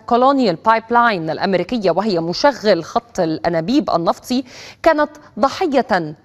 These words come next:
لهجوم برمجيات الفدية وكذلك إدارات محلية، بل بالإضافة إلى مستشفيات أمريكية. في يونيو من العام الماضي أيضًا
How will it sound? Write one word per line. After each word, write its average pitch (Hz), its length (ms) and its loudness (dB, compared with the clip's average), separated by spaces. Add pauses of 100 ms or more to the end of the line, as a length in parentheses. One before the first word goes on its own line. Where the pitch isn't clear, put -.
لهجوم 294 960 2
برمجيات 240 960 0 (100)
الفدية 160 680 -4 (280)
وكذلك 247 480 2
إدارات 208 380 2
محلية، 202 540 0 (300)
بل 196 400 0
بالإضافة 226 440 -2
إلى 202 200 2
مستشفيات 233 640 -2
أمريكية. 156 580 -6 (600)
في 330 80 4
يونيو 392 380 4
من 311 160 4
العام 277 460 4
الماضي 240 520 2
أيضًا 180 580 0